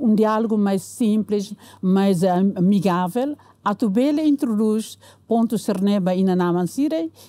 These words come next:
e ao mesmo tempo, a rua, e contacto nebe diáclio ou labari que com sira, adolescentes, não jovem. Foi você parte selo que a igreja lá falta formação ba ema toto.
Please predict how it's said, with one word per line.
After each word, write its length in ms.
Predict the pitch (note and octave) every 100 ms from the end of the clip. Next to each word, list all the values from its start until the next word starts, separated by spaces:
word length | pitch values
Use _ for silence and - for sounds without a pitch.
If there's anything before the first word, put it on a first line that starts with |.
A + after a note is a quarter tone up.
| -
e 100 | C4+
ao 60 |
mesmo 320 | D4+ D4+ D4 D4
tempo, 580 | D4 D4 D4 D#4+ D#4+ D4+ -
a 80 |
rua, 320 | A3 C4 C4+ B3 B3 A#3 C4 C#4+ - - -
e 100 | A#3
contacto 600 | B3 A#3+ A3+ A3+ - A3+
nebe 480 | G3+ G3+ F#3 F3 E3
diáclio 600 | F3+ G#3 G3+ G3+ G3+ G#3
ou 200 | G3 F3+
labari 460 | F3+ E3+ F#3 F3 - - -
que 100 | G3+
com 280 | F3 F#3 E3
sira, 400 | F3 E3+ G#3 C#4+ _ _ _ -
adolescentes, 960 | F3 F3 E3+ - F#3 F#3 B3 B3 - _ _ -
não 220 | F#3 G3
jovem. 480 | E3 D#3 B2+ G#2 C#3+ - _ _ _ _ - _ -
Foi 320 | - D4+ D4+
você 280 | C4+ C4 C#4+
parte 340 | G#3 B3 A#3+ -
selo 280 | D4 D#4
que 80 | D4+
a 160 | G#3+ A3
igreja 460 | A3 A3+ C4 B3+
lá 160 | C#4 A3
falta 480 | - G3+ G3+ A3+ A#3 - -
formação 680 | - A#3+ A3 F#3+ G#3 G#3 G#3
ba 160 | F3+ F3+
ema 280 | F3+ E3+
toto. 340 | E3 F3 E3